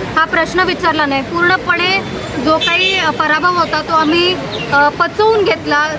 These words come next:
स्वीकार केला, काम केलं आणि पुन्हा जनतेतनं निवडून आलो. हे का विरोधक करू शकत नाहीत? का म्हणून यामध्ये लाडकी बहीण योजनेच्या महिलांना सतत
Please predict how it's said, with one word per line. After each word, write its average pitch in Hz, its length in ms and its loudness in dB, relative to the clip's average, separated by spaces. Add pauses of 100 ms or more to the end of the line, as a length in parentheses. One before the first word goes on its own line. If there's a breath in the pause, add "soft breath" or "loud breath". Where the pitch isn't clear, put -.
स्वीकार 339 420 0
केला, 294 460 0
काम 330 400 0
केलं 311 300 0
आणि 294 280 2
पुन्हा 339 380 0
जनतेतनं 381 520 -2
निवडून 320 340 0
आलो. 311 280 0 (400)
हे 359 120 0
का 415 200 0
विरोधक 392 420 0
करू 370 140 2
शकत 339 380 -4
नाहीत? 262 200 -2 (600)
का 339 340 2
म्हणून 392 400 2
यामध्ये 359 440 2
लाडकी 320 280 -2
बहीण 349 200 -2
योजनेच्या 330 460 0
महिलांना 320 400 0
सतत 370 460 0